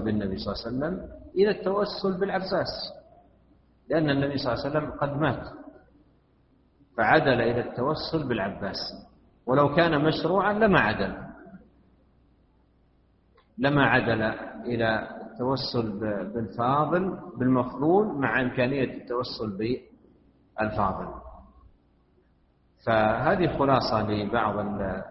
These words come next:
الشبهات التي يستدل بها. وابن تيمية رحمه الله له، آه، كتاب عظيم جدًا في هذا الباب، وهو قاعدة جليلة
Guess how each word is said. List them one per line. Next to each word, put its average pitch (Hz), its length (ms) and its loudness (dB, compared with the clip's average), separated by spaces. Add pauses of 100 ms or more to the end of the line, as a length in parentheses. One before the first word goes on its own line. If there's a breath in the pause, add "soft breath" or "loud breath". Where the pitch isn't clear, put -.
(640)
الشبهات 120 680 0
التي 110 440 0 (500)
يستدل 113 560 -2
بها. 117 480 -2 (1080)
وابن 143 500 2
تيمية 165 380 4
رحمه 123 420 2
الله 120 220 2
له، 127 220 2 (340)
آه، 110 260 -8 (100)
كتاب 110 500 -4 (220)
عظيم 113 520 0
جدًا 113 460 -4
في 98 360 -8 (800)
هذا 110 260 0
الباب، 107 460 0
وهو 104 240 -2
قاعدة 104 640 -2
جليلة 127 640 0